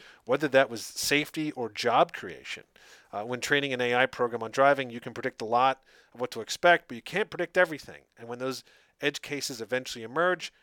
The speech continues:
the car can make mistakes, sometimes with tragic consequences.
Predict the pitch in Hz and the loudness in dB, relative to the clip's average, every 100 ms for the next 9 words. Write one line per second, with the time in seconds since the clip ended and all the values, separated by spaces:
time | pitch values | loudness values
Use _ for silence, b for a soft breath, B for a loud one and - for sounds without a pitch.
0 | _ - - 139 135 123 120 107 - 139 | _ -12 2 2 2 -4 -6 -6 -4 -2
1 | 117 - - - 139 139 131 127 123 - | -2 -6 -12 -8 -8 -6 -4 -4 -6 -18
2 | _ _ 120 - - 120 117 120 _ _ | _ _ -10 -8 -2 -2 -2 -10 _ _
3 | _ 127 123 - - 101 - - | _ -4 -4 -6 -16 -18 -20 -20